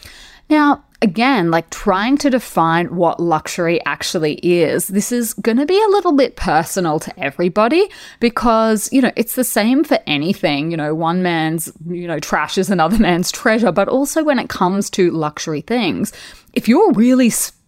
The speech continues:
like, splurging, spending more than you can afford on something, to you, that probably is a luxury item, even if it wouldn't be to other people.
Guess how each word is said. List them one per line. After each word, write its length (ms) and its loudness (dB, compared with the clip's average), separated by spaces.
like, 240 -2
splurging, 800 0
spending 440 0
more 200 2
than 140 0
you 100 -2
can 160 -6
afford 340 0
on 160 0
something, 520 -6
to 140 -4
you, 320 0
that 220 -2
probably 540 -4
is 200 2
a 80 2
luxury 520 -2
item, 420 -4
even 240 0
if 140 -4
it 160 -6
wouldn't 200 0
be 140 -2
to 160 -6
other 160 -6
people. 580 -2